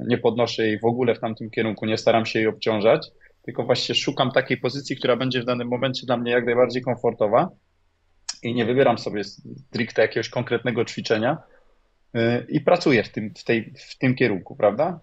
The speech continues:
I staram się cały czas to troszkę utrudniać, czy to zmieniając właśnie pozycję,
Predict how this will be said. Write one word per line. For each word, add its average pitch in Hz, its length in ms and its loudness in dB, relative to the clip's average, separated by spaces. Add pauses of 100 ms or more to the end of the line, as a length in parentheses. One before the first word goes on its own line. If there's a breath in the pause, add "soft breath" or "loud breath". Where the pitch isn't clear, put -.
I 123 80 -8
staram 127 300 2
się 123 160 -6
cały 160 220 2
czas 143 200 0
to 139 100 -2
troszkę 139 360 -2
utrudniać, 120 680 0
czy 123 120 -6
to 117 140 -4
zmieniając 110 520 2
właśnie 107 300 -2
pozycję, 135 640 4